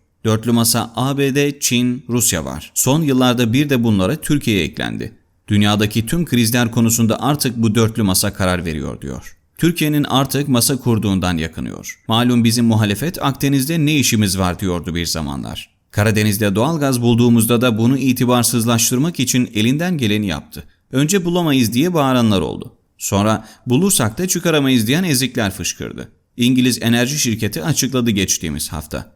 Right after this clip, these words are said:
Türklerin Karadeniz'de bulduğu doğalgaz tahmin edilenden çok daha fazla olabilir diye. Daha fazlasını bulduğumuzu açıkladığımızda Batı'nın Akbaba enerji şirketleri devlerinin baskı gücünü kullanarak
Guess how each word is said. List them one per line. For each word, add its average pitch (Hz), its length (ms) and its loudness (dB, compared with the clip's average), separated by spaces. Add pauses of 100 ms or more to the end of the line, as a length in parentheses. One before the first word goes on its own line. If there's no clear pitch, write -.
(120)
Türklerin 117 460 2
Karadeniz'de 120 640 2
bulduğu 110 340 2
doğalgaz 107 520 0
tahmin 135 340 0
edilenden 117 560 2
çok 113 300 -2
daha 120 200 2
fazla 104 340 0
olabilir 98 580 -2
diye. 55 180 -10 (460)
Daha 120 180 2
fazlasını 117 640 2
bulduğumuzu 107 460 2
açıkladığımızda 104 1000 0
Batı'nın 117 460 2
Akbaba 131 400 0
enerji 131 460 2
şirketleri 117 640 0
devlerinin 101 640 2
baskı 110 300 0
gücünü 120 460 2
kullanarak 113 600 0